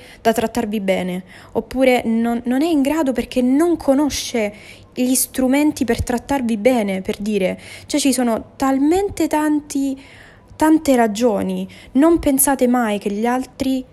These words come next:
vi trattino male e che quin-, e che quindi questa, questo sia colpa vostra. Cioè, ehm,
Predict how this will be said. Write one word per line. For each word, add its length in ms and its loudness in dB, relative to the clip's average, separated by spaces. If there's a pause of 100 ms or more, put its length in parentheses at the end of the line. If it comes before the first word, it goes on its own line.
(880)
vi 140 -2
trattino 460 -2
male 580 0 (1500)
e 80 -8
che 160 -6 (120)
quin-, 460 2
e 120 -4
che 160 0
quindi 240 2
questa, 400 -2 (120)
questo 240 -2
sia 140 -2
colpa 280 -2
vostra. 500 -4 (420)
Cioè, 380 -2 (120)
ehm, 640 -2